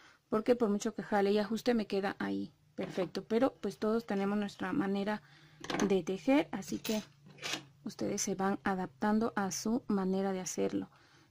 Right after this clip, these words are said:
También tenemos nuestro gancho favorito para hacer nuestros proyectos, igual con el material que más nos gusta, porque a mí me gusta mucho el cristal, pero hay a quienes solamente les gusta trabajar con hilaza.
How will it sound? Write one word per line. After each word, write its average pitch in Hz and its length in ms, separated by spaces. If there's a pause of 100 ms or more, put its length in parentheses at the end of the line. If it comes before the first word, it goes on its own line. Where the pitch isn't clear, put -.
También 202 300
tenemos 208 320
nuestro 202 280
gancho 196 320
favorito 196 500
para 190 180
hacer 202 220
nuestros 196 300
proyectos, 240 720
igual 214 580 (260)
con 196 160
el 190 120
material 190 540
que 208 120
más 185 180
nos 196 180
gusta, 269 380 (540)
porque 202 480 (460)
a 220 60
mí 254 120
me 262 100
gusta 240 240
mucho 233 260
el 220 120
cristal, 185 560 (200)
pero 196 260
hay 202 160
a 208 40
quienes 202 440
solamente 214 600
les 196 140
gusta 202 180
trabajar 190 340
con 208 200
hilaza. 233 500